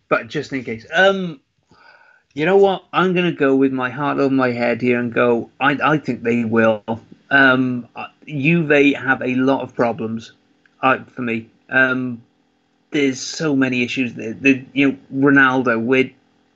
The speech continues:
is, you have to shape a side around him, and he is not what he was. So I think he will distort Juventus far too much. And frankly,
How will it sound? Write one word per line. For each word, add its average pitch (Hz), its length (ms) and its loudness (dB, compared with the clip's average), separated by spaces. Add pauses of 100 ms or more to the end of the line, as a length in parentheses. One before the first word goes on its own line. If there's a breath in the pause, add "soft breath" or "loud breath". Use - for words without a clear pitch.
(160)
is, 123 480 0 (280 loud breath)
you 160 120 -2
have 185 140 0
to 180 100 -6
shape 170 260 0
a - 20 -16
side 156 220 -2
around 131 220 0
him, - 100 -10
and 127 160 -6
he 143 200 2
is 127 100 0
not 135 240 -2
what 120 220 -8
he 123 100 -6
was. 117 460 -6 (720 loud breath)
So 143 280 2
I 135 120 2
think 143 260 -4
he 151 260 -6
will 135 200 4
distort 131 560 -2
Juventus 123 420 -4
far 131 280 -2
too 123 100 -10
much. 110 200 -8 (540 loud breath)
And 135 200 2
frankly, 139 420 2